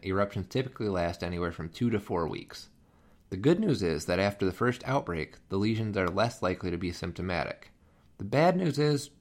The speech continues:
there are gonna be more outbreaks, symptomatic or not. The virus establishes a latent infection in neurons and flares up from time to time, causing new lesions to form, which then heal up before the cycle repeats again.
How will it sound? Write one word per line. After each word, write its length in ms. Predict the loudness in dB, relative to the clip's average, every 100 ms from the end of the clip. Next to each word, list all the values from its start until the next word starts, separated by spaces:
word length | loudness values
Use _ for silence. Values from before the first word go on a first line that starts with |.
| -4
there 140 | -2
are 40 | 2
gonna 200 | 2 4
be 140 | 4
more 200 | 6 4
outbreaks, 600 | 4 2 2 0 -4 -16 -20 -20
symptomatic 640 | -6 -4 -2 0 2 2
or 80 | 0
not. 340 | 0 -2 -4 -16 _ _ _ -20 -20 -20 _
The 80 | 0
virus 320 | 4 4 2
establishes 640 | -2 0 2 2 0 -2 -2
a 80 |
latent 400 | 0 2 2 -2
infection 500 | -4 0 -2 -2 -6
in 160 | -4 -2
neurons 520 | 0 0 0 -6 -10
and 160 | -10 -4
flares 300 | 0 2 2
up 160 | -2 -2
from 160 | -6
time 240 | -2 -4 -4
to 80 |
time, 400 | -6 -6 -6 -12 -12
causing 340 | -4 -2 -2 -2
new 140 | 0
lesions 360 | 0 0 -4 -6
to 40 |
form, 440 | -8 -6 -6 -8 -12 -10
which 220 | -8 -4
then 160 | -6
heal 300 | -2 0 2
up 200 | 2 0
before 260 | -6 -4 -4
the 80 | -2
cycle 400 | -4 -4 -2 -2
repeats 460 | -4 -4 -8 -8
again. 340 | -6 -4 -6